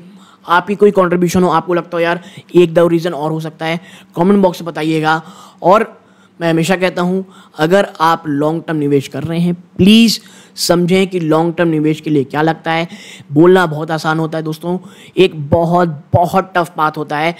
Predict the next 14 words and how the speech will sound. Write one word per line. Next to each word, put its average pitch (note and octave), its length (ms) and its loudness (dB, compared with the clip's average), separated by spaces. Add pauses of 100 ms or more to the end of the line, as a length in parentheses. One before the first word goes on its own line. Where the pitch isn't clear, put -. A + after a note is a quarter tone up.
(280)
लॉन्ग D3+ 260 2
टर्म D3+ 160 -2
का, C3 160 -6 (380)
जहाँ D#3 220 -2
बहुत D3 240 -2
सारे E3+ 180 2
हिकअप्स, E3+ 440 -2 (260)
बहुत D#3+ 320 2
सालों E3+ 220 0
तक E3+ 160 0
साइड, D#3 280 -2
शायद E3 340 -2 (300)
साइडवेज F3 680 2 (360)
और G3 360 2